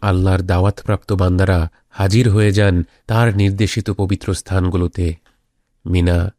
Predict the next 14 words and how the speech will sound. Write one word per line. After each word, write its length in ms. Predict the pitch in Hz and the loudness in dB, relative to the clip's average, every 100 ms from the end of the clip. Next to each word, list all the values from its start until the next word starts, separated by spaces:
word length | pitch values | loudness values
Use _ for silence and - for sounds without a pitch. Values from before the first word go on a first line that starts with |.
| _ _ _ | _ _ _
আরাফাত, 540 | - 92 85 90 - - _ _ - | -6 -4 -4 -6 -8 -12 _ _ -6
মুজদালিফা 680 | 90 92 87 95 92 85 - _ _ _ | -4 -2 -2 -2 -4 -6 -8 _ _ _
এবং 260 | - 107 98 | -4 -2 -2
পবিত্র 380 | 104 104 - 104 | -2 -4 -2 -4
হারাম 340 | 82 98 95 95 | -2 0 0 0
শরীফে। 500 | 120 90 - 87 85 _ _ _ _ _ _ - | -2 -4 -4 -6 -6 _ _ _ _ _ _ -6
কাফনের 500 | 104 - 139 127 110 | -4 0 0 2 0
কাপড়ের 520 | 95 - 104 98 92 | -4 -2 0 2 2
ন্যায় 280 | 90 90 85 _ - | 2 0 -4 _ -12
দুটো 280 | 110 135 139 | -4 -2 -2
সাদা 320 | - 107 107 | -4 -2 -2
কাপড় 380 | 95 95 104 95 | -2 -4 -2 -4
পরিধান 460 | - 98 90 92 | -2 -2 0 -2
করে 320 | 90 90 87 | -2 -2 -2